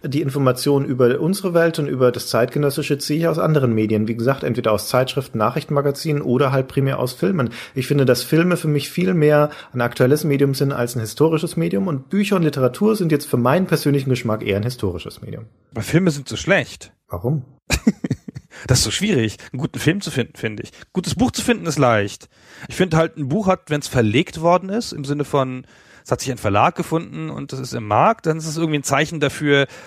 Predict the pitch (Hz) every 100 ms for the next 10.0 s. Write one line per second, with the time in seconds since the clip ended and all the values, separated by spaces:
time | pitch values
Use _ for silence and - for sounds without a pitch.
0 | - - 131 117 123 117 - 113 101 98
1 | - - 101 98 - - - - _ -
2 | 110 107 107 120 113 117 107 123 117 -
3 | 120 - 107 101 98 - 98 92 - -
4 | - - - - - 123 120 - 139 143
5 | 139 131 131 131 131 131 - 127 120 160
6 | 196 165 135 - 233 226 143 143 165 -
7 | 139 135 175 233 190 170 165 147 151 151
8 | 139 143 143 - 165 120 104 - _ _
9 | - - 135 160 - 131 127 127 127 127